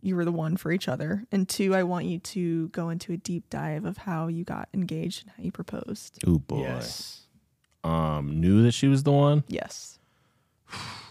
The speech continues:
Speaker 2: I think it was, like, the first time that she went to Utah. And that was, like, Thanksgiving.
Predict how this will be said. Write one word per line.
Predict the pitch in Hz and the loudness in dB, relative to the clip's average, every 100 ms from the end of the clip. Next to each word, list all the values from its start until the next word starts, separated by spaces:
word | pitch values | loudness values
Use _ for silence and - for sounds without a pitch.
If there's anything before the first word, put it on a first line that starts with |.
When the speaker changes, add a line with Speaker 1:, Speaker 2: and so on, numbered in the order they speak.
| - _ _ _ _ _ _ _ - | -20 _ _ _ _ _ _ _ -4
Speaker 2:
I | 87 | -4
think | - 123 127 | 0 0 0
it | |
was, | 110 | 0
like, | 95 82 | 0 0
the | 85 | -4
first | - - 85 82 - | -6 -4 -2 -2 -4
time | - - 76 73 73 80 _ _ _ _ _ _ _ _ | -2 0 -2 -4 -6 -8 _ _ _ _ _ _ _ _
that | 80 | -6
she | - 82 | -2 0
went | 78 73 | 0 -2
to | - | -6
Utah. | 64 67 - 76 82 85 - _ _ _ _ _ _ _ _ _ _ _ _ _ _ _ | -6 -6 -4 -2 -2 -4 -12 _ _ _ _ _ _ _ _ _ _ _ _ _ _ _
And | 87 | 2
that | 82 | 4
was, | 80 | 2
like, | 71 67 | 0 -4
Thanksgiving. | - 64 69 - 60 53 | -6 -6 -4 -6 -6 -8